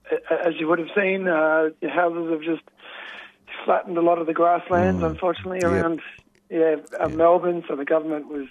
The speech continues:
Speaker 1: you know, d-, d-, doing this, uh, scheme where they were sort of offsetting, you know, grasslands and trying to set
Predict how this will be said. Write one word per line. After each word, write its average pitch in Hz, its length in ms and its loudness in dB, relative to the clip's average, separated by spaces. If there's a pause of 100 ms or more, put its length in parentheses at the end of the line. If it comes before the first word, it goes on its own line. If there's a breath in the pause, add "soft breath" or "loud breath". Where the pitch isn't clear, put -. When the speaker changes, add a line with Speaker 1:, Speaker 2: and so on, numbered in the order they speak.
(140)
Speaker 1:
you 156 100 -8
know, 147 200 -6 (680 loud breath)
d-, - 140 -12 (160)
d-, 190 180 -6
doing 170 240 2
this, 156 240 -2
uh, 156 260 2 (120)
scheme 175 340 2
where 165 140 2
they 151 140 2
were 139 220 -4 (120)
sort 170 120 -6
of 135 100 -4
offsetting, 156 720 0 (100)
you 156 60 -10
know, 147 160 -6
grasslands 160 680 -2
and 131 100 -10
trying 156 240 -4
to - 60 -12
set - 120 -2